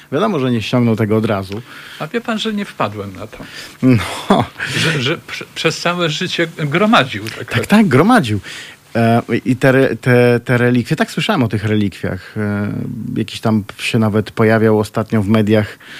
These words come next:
Speaker 1: e, mniej znaczących, czyli mniej znanych, pukiel włosów też,
Speaker 2: Mhm.
Speaker 1: e, ponoć miał do sprzedania.
Speaker 2: No, n-, n-,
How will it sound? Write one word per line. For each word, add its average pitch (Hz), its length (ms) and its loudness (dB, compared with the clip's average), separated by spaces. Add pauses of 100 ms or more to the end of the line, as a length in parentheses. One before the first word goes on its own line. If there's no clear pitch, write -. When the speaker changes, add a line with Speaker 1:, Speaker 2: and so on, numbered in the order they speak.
(360)
Speaker 1:
e, 107 600 6
mniej 113 640 6 (160)
znaczących, 113 580 0
czyli 107 160 -2 (140)
mniej 113 300 4
znanych, 117 340 2
pukiel 143 380 0
włosów - 680 -2
też, 107 260 -12
Speaker 2:
Mhm. 107 440 -8 (160)
Speaker 1:
e, 98 40 -10
ponoć 92 440 -6 (360)
miał 104 240 2
do 101 120 2
sprzedania. 98 680 0
Speaker 2:
No, 139 180 -6
n-, 139 60 -4 (480)
n-, 143 80 -6